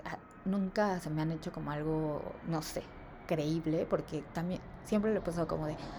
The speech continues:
güey, hay como seis mil millones de millones de personas en el, en el, el planeta Tierra. Es que en español no se dice billones,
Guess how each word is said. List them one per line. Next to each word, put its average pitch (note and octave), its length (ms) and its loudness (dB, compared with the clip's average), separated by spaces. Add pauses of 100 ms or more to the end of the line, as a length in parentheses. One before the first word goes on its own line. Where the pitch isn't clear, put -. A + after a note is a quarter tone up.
(260)
güey, B3 260 10
hay B3 200 6
como C#4 340 0 (540)
seis G3+ 260 4 (640)
mil A#3 420 8
millones G#3 580 2 (600)
de F3+ 140 2
millones F3+ 720 0
de F3 120 2
personas E3+ 560 -4
en C#3+ 120 -4
el, C3+ 300 -6 (760)
en D#3+ 220 -4
el, D#3+ 180 -2
el E3 180 0
planeta E3+ 460 -2
Tierra. E3+ 400 -2
Es A3+ 100 -6
que D4 100 0
en A3+ 200 2
español E3 420 0
no F3+ 100 -2
se E3+ 100 -6
dice D#3+ 180 -4
billones, E3+ 420 -4